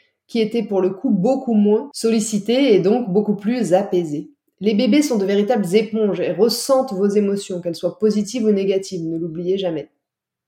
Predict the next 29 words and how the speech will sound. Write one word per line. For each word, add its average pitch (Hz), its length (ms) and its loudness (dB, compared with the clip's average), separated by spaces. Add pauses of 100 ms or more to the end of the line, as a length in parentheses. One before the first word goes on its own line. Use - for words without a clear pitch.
(280)
Enfin, 240 600 4
il 202 140 2
est 202 180 0
évident 262 540 6
que 262 100 0
si 214 220 -2
les 196 100 2
symptômes 247 580 0
de 208 80 4
votre 196 260 0
bébé 208 300 2
persistent, 233 760 -4
vous 180 260 -6
irez 208 220 2
consulter 226 520 0
votre 190 240 0
médecin 208 560 -2
ou 254 180 2
votre 190 280 -2
pédiatre 180 440 -2 (240)
sans 185 280 -2
hésiter. 156 460 -6 (1160)
Voilà, 190 260 4
sur 220 220 -4
ce, 320 140 2
l'épisode 254 460 4
quatre-vingt-dix-neuf 214 1040 0
de 208 80 4
Quinoa 208 560 -2